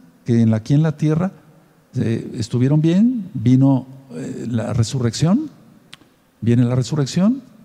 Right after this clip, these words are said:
pero aquí yo estoy hablando en tiempo pasado, vino la resurrección, como si ya hubiera pasado, ¿verdad? Vino la resurrección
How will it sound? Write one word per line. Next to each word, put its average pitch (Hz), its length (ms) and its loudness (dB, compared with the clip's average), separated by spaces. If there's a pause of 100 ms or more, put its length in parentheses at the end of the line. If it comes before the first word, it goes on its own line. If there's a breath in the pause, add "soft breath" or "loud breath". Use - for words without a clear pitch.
(180)
pero 110 320 -4
aquí 123 180 -4
yo 123 40 0
estoy 123 200 -2
hablando 117 300 0
en 98 80 -4
tiempo 110 200 -2
pasado, 98 480 -6
vino 143 240 2
la 160 100 -2
resurrección, 160 680 -2 (840)
como 90 140 -4
si 87 120 -4
ya 90 80 -4
hubiera 95 200 -4
pasado, 113 400 -4
¿verdad? 73 220 -10 (280)
Vino 123 220 4
la 143 100 2
resurrección 151 600 -2